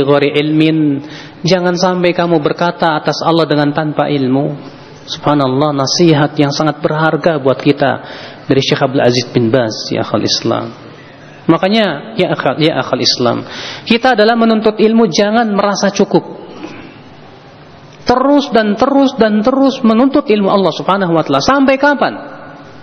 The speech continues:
Imam Ahmad bin Hanbal ketika beliau sedang memegang mahbarah, ditanya oleh muridnya, "Ila mata tumsikul mahbarah?" Qala, "Ilal makbarah."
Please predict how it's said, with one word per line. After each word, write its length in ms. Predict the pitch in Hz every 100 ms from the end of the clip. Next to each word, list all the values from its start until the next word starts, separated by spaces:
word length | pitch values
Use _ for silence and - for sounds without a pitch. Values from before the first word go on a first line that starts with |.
| - - - -
Imam 160 | 156 156
Ahmad 320 | 180 185 160 147
bin 80 |
Hanbal 560 | 147 170 160 143 127 - - - - - -
ketika 320 | - 156 156
beliau 240 | 147 165
sedang 240 | 156 160 151
memegang 480 | 147 160 165 151 151
mahbarah, 960 | - 135 147 147 135 - - - -
ditanya 400 | 165 160 180 170
oleh 240 | 160 147 143
muridnya, 560 | 156 175 160 143 123
"Ila 320 | 233 254 262
mata 480 | 269 349 349 269 233
tumsikul 560 | - 214 202 226 220 196
mahbarah?" 640 | 185 - 151 147 143 123 - - - - - - -
Qala, 480 | 160 147 139 131
"Ilal 320 | 160 147 127 123
makbarah." 600 | 117 117 117 110 110